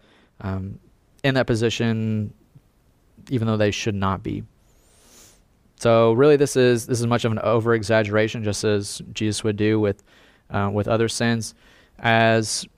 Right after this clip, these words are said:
we are thinking about those who are in authority, especially our rulers, um, not even thinking evil about those,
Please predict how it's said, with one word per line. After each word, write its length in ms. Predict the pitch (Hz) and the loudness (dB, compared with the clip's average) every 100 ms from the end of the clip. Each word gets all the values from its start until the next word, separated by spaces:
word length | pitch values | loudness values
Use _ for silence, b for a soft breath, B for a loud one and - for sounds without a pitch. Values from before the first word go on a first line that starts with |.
| _ - | _ -14
we 320 | 120 123 123 | -2 0 2
are 600 | 110 117 113 113 117 113 | 4 4 4 4 4 0
thinking 520 | - - 127 120 131 | -4 -4 -4 -2 -2
about 540 | 123 120 123 123 - - | 2 4 4 2 -4 -2
those 240 | 120 120 | 0 0
who 80 | 131 | 0
are 60 | 123 | -2
in 80 | 123 | -2
authority, 500 | 123 123 127 127 120 | 2 2 2 0 -6
especially 400 | 113 - 113 123 | -8 -4 -2 2
our 140 | 117 117 | 2 4
rulers, 560 | 117 127 131 - - - | 4 4 4 -2 -12 -6
um, 360 | 113 110 107 104 | -2 0 -2 -6
not 260 | - 123 139 | -4 -2 2
even 360 | 139 127 120 110 | 2 2 0 -4
thinking 500 | - 151 139 120 107 | -4 -4 -4 -6 -4
evil 300 | 101 101 98 | -4 -2 0
about 240 | 95 95 | 0 -2
those, 320 | 101 92 - | -4 -6 -10